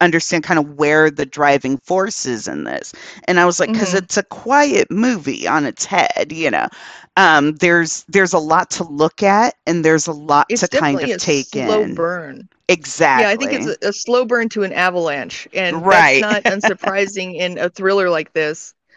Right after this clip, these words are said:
Speaker 2: It's, you know, more of a psychological meaning, but when it comes down to audiences, you know, usually people wanna get slapped in the face almost
Speaker 1: Wanna get
Speaker 2: right
Speaker 1: to the
Speaker 2: away with,
Speaker 1: point.
Speaker 2: like, what the hell is going on? What's the motivation behind these characters?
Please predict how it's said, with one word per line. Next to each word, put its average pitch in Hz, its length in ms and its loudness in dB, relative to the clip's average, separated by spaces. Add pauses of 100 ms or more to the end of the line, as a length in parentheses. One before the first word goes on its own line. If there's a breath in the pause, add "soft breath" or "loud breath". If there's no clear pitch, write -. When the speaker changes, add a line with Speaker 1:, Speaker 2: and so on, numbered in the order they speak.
(240 soft breath)
Speaker 2:
It's, 180 240 -6
you 208 80 -2
know, 170 140 0
more 170 200 0
of 156 80 -4
a 175 140 0
psychological 170 760 -2
meaning, 175 400 -8
but 147 220 -2 (560 soft breath)
when 185 180 -2
it 170 100 -2
comes 190 280 -4
down 175 300 0
to 160 300 -4
audiences, 175 1040 -4 (100)
you 185 120 -2
know, 165 240 0
usually 190 440 -4
people 185 340 -4
wanna 170 200 -4
get 156 300 -4
slapped 180 400 -4
in 170 80 -10
the 139 80 -8
face 196 320 -2
almost 156 420 0
Speaker 1:
Wanna - 0 -
get 143 180 0
Speaker 2:
right 180 140 2
Speaker 1:
to - 20 0
the - 80 2
Speaker 2:
away 170 180 4
with, 127 160 2
Speaker 1:
point. - 0 -
Speaker 2:
like, 165 140 -4
what 190 220 -2
the 185 100 -4
hell 208 140 0
is 180 100 -8
going 180 260 -4
on? 170 280 -4
What's 175 180 -2
the 190 80 -12
motivation 170 580 -4
behind 165 320 -8
these 165 140 -16
characters? 160 920 -4